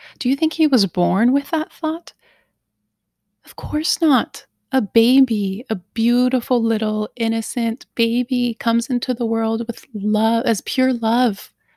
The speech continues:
pure innocence, right?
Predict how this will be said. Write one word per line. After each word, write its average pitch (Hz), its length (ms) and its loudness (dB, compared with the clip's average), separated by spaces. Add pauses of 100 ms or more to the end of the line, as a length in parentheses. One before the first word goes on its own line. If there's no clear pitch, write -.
(100)
pure 240 340 2
innocence, 233 840 -2 (1500)
right? 254 300 0